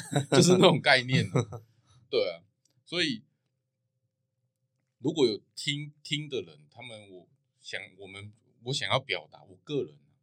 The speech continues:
Speaker 1: 不代表超球啊，就是我个人想要表达的是，听的人其实如果想要做投资，而且现在其实有在工作的，如-，除非你是专职投资啊，
Speaker 2: 嗯。
Speaker 1: 专职投资你可能真的会有，身上会有现金要用的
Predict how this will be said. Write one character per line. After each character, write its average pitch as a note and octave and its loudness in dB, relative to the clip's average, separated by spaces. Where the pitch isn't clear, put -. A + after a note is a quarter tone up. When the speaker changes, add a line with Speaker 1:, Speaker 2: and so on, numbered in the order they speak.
Speaker 1:
不 G#2 -20
代 A2+ -2
表 F2+ -14
超 F2+ -16
球 - -20
啊， D#2 -20
就 G#2 -18
是 A#2+ -12
我 G#2+ -14
个 D#3+ -2
人 G#2+ -2
想 F2+ -14
要 G#2+ -6
表 E2 -10
达 D#2 -20
的 F2 -20
是， G#2+ -20
听 C3 -10
的 A#2+ -10
人 D2+ -20
其 G#2 -18
实 G2+ -20
如 B2+ -4
果 C3+ -4
想 F#2 -8
要 G2 -12
做 G#2+ -10
投 E2 -20
资， - -20
而 B2 -10
且 B2 0
现 C#3 2
在 D3 4
其 C#3 -4
实 G2 -12
有 E2 -16
在 A2 -6
工 F2+ -14
作 F2 -18
的， D#2+ -20
如-， A2 -16
除 A#2 -8
非 C3+ 4
你 G2+ 2
是 A#2 -2
专 A2 -2
职 G2 -14
投 D#2 -20
资 - -20
啊， - -20
Speaker 2:
嗯。 G2+ -18
Speaker 1:
专 C#3 -4
职 B2+ -6
投 G#2+ 0
资 C3+ 2
你 A2+ -2
可 G2 -12
能 E2+ -16
真 G#2+ -12
的 F#2+ -10
会 G#2 -6
有， D#2 -6
身 G#2 -12
上 G#2+ -6
会 A2 -6
有 E2 -8
现 G2 -8
金 F#2 -20
要 F#2 -12
用 F2+ -16
的 D2+ -20